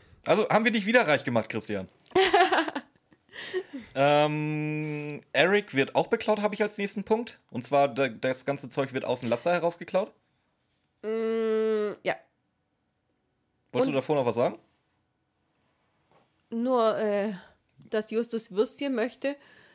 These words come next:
Speaker 1: Na
Speaker 2: Und
Speaker 1: klar,
Speaker 2: Pi-,
Speaker 1: möchte
Speaker 2: und, und Peter sagt, „Diese Gier ist unglaublich.“ <laughs>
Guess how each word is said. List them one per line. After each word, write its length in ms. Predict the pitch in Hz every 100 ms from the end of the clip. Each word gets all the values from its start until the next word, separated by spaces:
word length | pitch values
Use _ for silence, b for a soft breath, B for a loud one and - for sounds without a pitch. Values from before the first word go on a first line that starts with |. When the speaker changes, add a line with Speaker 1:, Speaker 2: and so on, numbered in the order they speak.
| b
Speaker 1:
Na 60 | 113
Speaker 2:
Und 60 |
Speaker 1:
klar, 140 | 170 180
Speaker 2:
Pi-, 60 |
Speaker 1:
möchte 180 | 139 127
Speaker 2:
und, 340 | - 123 285 -
und 200 | 254 -
Peter 220 | 294 269
sagt, 280 | 247 208 -
„Diese 240 | 220 220
Gier 380 | - - 233 208
ist 280 | 180 185 -
unglaublich.“ 880 | 233 214 302 220 208 214 220 196 262
<laughs> 220 | 320